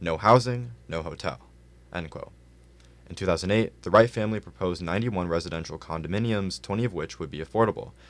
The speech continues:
They withdrew that project when they realized it wouldn't be profitable. Instead,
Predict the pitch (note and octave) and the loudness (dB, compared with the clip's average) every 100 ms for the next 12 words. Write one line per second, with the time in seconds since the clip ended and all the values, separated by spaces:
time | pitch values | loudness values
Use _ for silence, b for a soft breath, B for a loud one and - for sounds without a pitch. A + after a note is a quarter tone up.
0 | b b - F2+ D#2 - C3+ A#2+ - D#2+ | b b -4 -2 -2 0 4 4 2 -2
1 | E2 - E2 D#2 F#2+ A2+ G#2 D#2 D#2+ D2 | -2 -6 -8 -4 2 4 4 0 -6 -8
2 | C#2 F2 E2 - - - - - - B | -6 -2 -2 -6 -14 -18 -20 -20 -20 B
3 | B - - - D#2+ F#2 | B -12 -10 -4 -2 -4